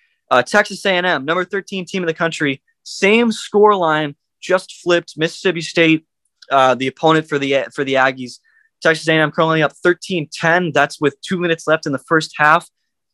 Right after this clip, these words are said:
Texas A and M is, is going to continue to fall in rankings. Uh, like I, I mentioned earlier in the podcast,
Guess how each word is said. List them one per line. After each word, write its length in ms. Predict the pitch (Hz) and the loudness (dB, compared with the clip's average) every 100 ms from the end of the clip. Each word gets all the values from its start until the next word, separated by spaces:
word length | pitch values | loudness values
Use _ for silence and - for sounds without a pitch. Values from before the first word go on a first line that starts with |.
| 151 - _ _ - | -20 -20 _ _ -2
Texas 320 | 220 214 170 | -2 -2 -2
A 40 | |
and 160 | 190 180 | 2 2
M 120 | 160 | 2
is, 140 | 131 - 156 | -2 -6 -6
is 160 | 127 | -4
going 320 | - 180 202 | 0 2 2
to 60 | 175 | 0
continue 400 | - 147 190 190 | -4 -4 -2 0
to 80 | 143 | -2
fall 340 | - 165 160 | 2 4 4
in 240 | 156 139 123 | 2 -4 -2
rankings. 560 | 131 135 120 110 - - - | -2 -2 -8 -10 -14 -12 2
Uh, 300 | 123 117 110 - _ _ _ _ _ _ _ - _ | 4 4 0 -10 _ _ _ _ _ _ _ -20 _
like 180 | 143 156 | 2 4
I, 140 | 160 147 | 4 2
I 100 | 147 | 0
mentioned 340 | 151 151 147 | 0 -4 -4
earlier 260 | 143 147 139 | -2 0 -2
in 60 | 127 | -4
the 80 | |
podcast, 580 | 131 131 127 120 113 - | -4 -4 -4 -8 -10 -14